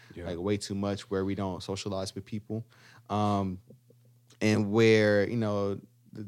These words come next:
Speaker 2: the issue with that is the fact that, you know, a lot of times we can go too deep into the rabbit hole where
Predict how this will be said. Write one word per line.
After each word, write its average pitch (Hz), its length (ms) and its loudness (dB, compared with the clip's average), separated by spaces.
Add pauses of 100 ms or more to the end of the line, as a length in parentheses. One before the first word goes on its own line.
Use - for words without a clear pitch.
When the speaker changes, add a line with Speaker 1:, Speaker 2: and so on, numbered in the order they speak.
(120)
Speaker 2:
the 117 180 0
issue 123 220 2
with 104 180 0
that 113 200 4
is 101 80 0
the 104 100 -6
fact 107 340 -2
that, 101 320 -2 (340)
you 107 80 -8
know, 101 260 -4 (140)
a - 40 -10
lot 123 100 6
of 131 60 2
times 117 160 2
we 110 100 0
can 107 260 -2
go 107 240 2
too 113 340 -2
deep 107 280 -4
into 101 180 -4
the 98 100 -4
rabbit 107 320 0
hole 95 420 -2
where 95 540 -2